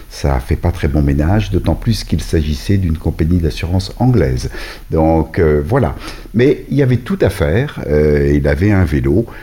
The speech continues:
Rien ne le prédisposait à faire ce qu'il a fait, mais il l'a réalisé avec, euh, beaucoup d'entrain.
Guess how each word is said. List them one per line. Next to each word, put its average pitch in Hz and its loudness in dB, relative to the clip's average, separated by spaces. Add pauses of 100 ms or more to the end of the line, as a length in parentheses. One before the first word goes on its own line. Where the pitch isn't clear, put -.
(180)
Rien 104 2
ne 107 4
le 85 2
prédisposait 92 0
à 80 2
faire 107 -2
ce - -12
qu'il 76 -2
a 65 2
fait, 80 -2 (160)
mais 73 0 (120)
il 80 2
l'a 78 2
réalisé 71 -2
avec, 71 -4
euh, 64 0
beaucoup 78 0
d'entrain. 73 -2